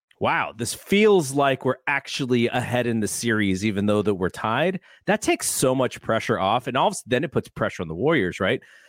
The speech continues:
So, uh, it's gonna be interesting to see sort of the, the wins and losses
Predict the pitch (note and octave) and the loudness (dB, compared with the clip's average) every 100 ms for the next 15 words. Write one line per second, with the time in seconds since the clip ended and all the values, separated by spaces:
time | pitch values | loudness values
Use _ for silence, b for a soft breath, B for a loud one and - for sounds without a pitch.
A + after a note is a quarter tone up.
0 | b b - F3 E3 D#3 C#3+ _ _ _ | b b -4 2 4 2 0 _ _ _
1 | _ _ _ _ E3+ E3 - C4 C#4 G#3+ | _ _ _ _ 0 2 2 2 4 2
2 | - G#3 G3 D3+ - F3 E3+ D#3+ - E3 | 2 0 2 0 2 4 4 4 4 2
3 | C#3+ G2+ B2+ A#2 A#2+ A#2 D3 C3 B2+ A2+ | 2 2 0 2 2 4 2 2 2 2
4 | A#2 B2 B2+ A2 F#2 - | 0 0 0 -2 -4 -12